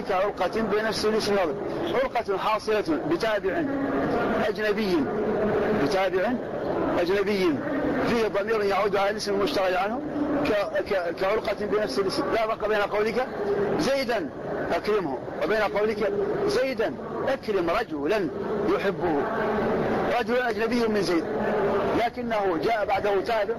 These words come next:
فيه ضمير يعود على زيد، فانتصب زيد، واضح؟ نعت أو بدل: "زيدا أكرم عمرا أخاه". عمرو أجنبي، لكن أخاه بدل من عمرو، وأخاه فيها ضمير على الأولي،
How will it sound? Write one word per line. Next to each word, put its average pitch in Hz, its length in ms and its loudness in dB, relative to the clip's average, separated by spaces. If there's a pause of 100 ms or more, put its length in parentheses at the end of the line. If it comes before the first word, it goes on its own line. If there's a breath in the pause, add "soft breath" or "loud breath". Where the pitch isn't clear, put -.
(120)
فيه 220 140 2
ضمير 220 260 0
يعود 214 160 2
على 202 200 0
زيد، 170 160 -2 (320)
فانتصب 190 380 0
زيد، 180 180 2
واضح؟ 208 260 0 (760)
نعت - 180 0 (560)
أو 247 80 2 (420)
بدل: 202 240 0 (720)
"زيدا 262 400 0 (360)
أكرم 202 380 0
عمرا 190 480 0
أخاه". 190 320 0 (880)
عمرو 202 180 0
أجنبي، 202 360 0 (400)
لكن 202 160 -2
أخاه 208 340 0
بدل 208 280 0
من 185 100 2
عمرو، 214 260 0 (240)
وأخاه 185 500 0
فيها 220 180 0
ضمير 220 280 0
على 208 180 0
الأولي، 196 280 2